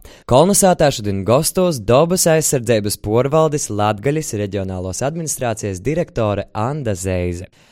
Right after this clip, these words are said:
Daugavas lūki no divtūkstoš vienpadsmito gada atceru un unesco pasaules mantojuma Latvijas nacionālajā sarakstā. Itamā sarakstā bez Daugavas lūkim ir vēl divi objekti:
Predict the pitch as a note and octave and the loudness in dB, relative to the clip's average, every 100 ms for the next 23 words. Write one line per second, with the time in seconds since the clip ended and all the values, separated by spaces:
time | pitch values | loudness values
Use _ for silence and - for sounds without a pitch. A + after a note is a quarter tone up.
0 | _ - D3 G3+ G3 D3+ F3 A3 F#3 E3 | _ -2 2 2 0 -2 -2 -2 0 -4
1 | C3 E3 E3+ - E3 E3 C3 A2 A#2 A#2 | -2 -2 -2 -2 -4 -4 -4 -4 -4 -4
2 | C#3+ A#2 A2 - G#2 D#3 F3 - C#3+ - | -4 -4 -4 -4 0 0 0 0 -2 -4
3 | C3 A2+ G#2+ G2+ A2 B2 E3 - D#3+ C#3 | -4 -4 -4 -2 -2 -2 -2 -2 0 2
4 | B2+ - B2+ C3+ C3+ A2 B2 C#3 A#2+ G#2 | 0 0 -2 -2 -2 0 -2 -2 -2 0
5 | A2+ C#3 B2 A2+ B2 B2+ G#2+ G2+ G2+ E2 | -2 -2 -4 -4 -4 -2 0 0 0 -2
6 | - F#2 E2+ - F#2+ - - - B2 B2+ | -2 -4 -6 -12 -12 -14 -16 -6 -2 0
7 | G2+ G2+ - D3+ F#2+ - F3 D#3+ A#2 A#2 | 0 0 2 2 2 0 0 0 0 0
8 | D3 C3+ B2 B2 A2 G2+ G2 A2 C3 E3 | 0 2 4 4 4 -2 -4 -2 0 0
9 | G3 F3+ F3+ C#3+ C#3 A2+ F2+ F#2 G2 F#2+ | -2 -4 -4 -6 -2 -2 -2 -4 -4 -4
10 | G2 G2 G#2+ D#3+ - G3+ | -4 -2 0 -2 0 -2